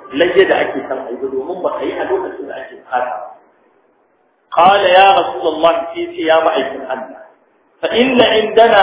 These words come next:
alaqan, muna da wata yar tinkiya. Hiya ahabbu ilayya min shataini, a wurina saboda manta da isarta duk da bata cika shekara ɗaya ba."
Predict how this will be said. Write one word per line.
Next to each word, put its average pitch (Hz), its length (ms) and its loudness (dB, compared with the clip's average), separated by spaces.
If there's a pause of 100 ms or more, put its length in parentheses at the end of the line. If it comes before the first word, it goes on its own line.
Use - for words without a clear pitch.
alaqan, 185 580 2 (320)
muna 220 520 4
da 170 100 -6
wata 185 300 -2
yar 190 320 -6
tinkiya. 196 640 -10 (1700)
Hiya 240 160 4
ahabbu 226 640 0
ilayya 190 400 -8
min 180 240 -10
shataini, 185 640 -4 (240)
a 170 140 2
wurina 226 540 2 (360)
saboda 185 480 0
manta 202 320 0
da 143 160 -6
isarta - 480 -6
duk - 240 -4
da 180 100 2
bata 151 220 0
cika - 240 -10
shekara 143 560 0
ɗaya 120 240 -2
ba." 110 80 0